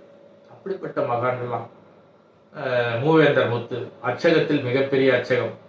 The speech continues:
சென்னையில, திரு-, திருவல்லிக்கேணியில இருக்கு, ராயப்பேட்டையில, சாரி, ராயப்பேட்டையில இருக்கிற அச்சகம் மூவேந்தர் அச்சகம் எல்லாருக்குமே தெரியும். ஏன்னா அந்த அச்சகத்தில் ராஜாஜி, பெரியார்,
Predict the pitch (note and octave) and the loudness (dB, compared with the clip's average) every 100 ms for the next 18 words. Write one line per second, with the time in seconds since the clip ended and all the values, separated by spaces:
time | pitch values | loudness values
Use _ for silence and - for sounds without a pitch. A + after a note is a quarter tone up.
0 | - - B2 B2 A#2+ A2+ A2 C3+ B2 A#2+ | -20 -14 -6 -4 -2 -2 -4 -2 0 2
1 | A2+ A2 G#2+ - - - - - _ _ | 2 0 -4 -8 -18 -20 -20 -20 _ _
2 | _ _ - C3+ B2+ A#2 A#2 G#2+ G#2+ - | _ _ -4 0 2 0 -2 -2 -6 -8
3 | G2 - - - B2 B2 C#3+ C#3+ A#2+ A2 | -18 -18 -20 -20 -10 -2 0 0 0 -4
4 | G2+ - G2 - - - - C3+ D3+ E3+ | -8 -10 -14 -16 -20 -20 -14 -2 2 4
5 | D3+ D3 C#3+ C3+ - B2 - D#3 D3 D3 | 2 0 0 0 2 0 0 0 0 4
6 | D#3 D3 C3 C3 C#3+ C3+ B2 C3+ C3+ B2 | 4 4 2 0 0 0 2 0 0 -4
7 | A#2 A#2 A#2 B2 C3 C3 B2 - A#2+ A#2+ | -2 -4 -2 0 0 0 0 -2 -2 0
8 | B2+ B2+ - D3 B2+ - B2+ A#2+ - - | 2 2 2 2 2 0 -4 -4 -16 -20
9 | - A#2+ A#2 B2 A#2+ A2+ A2 A2+ - - | -10 0 4 4 4 2 0 -6 -8 -18
10 | - - A2+ A#2 A#2 A2 A2 | -20 -6 -4 0 0 0 -2